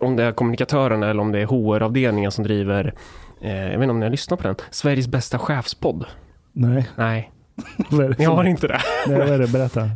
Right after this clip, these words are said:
Speaker 1: Nej, det är, det är tydligen en podd de driver i Örebro kommun. Och det är liksom, det är sånt här skit de gör på jobbet.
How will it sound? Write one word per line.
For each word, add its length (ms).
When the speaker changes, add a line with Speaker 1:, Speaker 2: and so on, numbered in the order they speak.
Speaker 1:
Nej, 120
det 100
är, 240
det 100
är 20
tydligen 300
en 80
podd 220
de 420
driver 320
i 100
Örebro 320
kommun. 340
Och 100
det 100
är 40
liksom, 260
det 60
är 40
sånt 180
här 140
skit 360
de 160
gör 180
på 120
jobbet. 560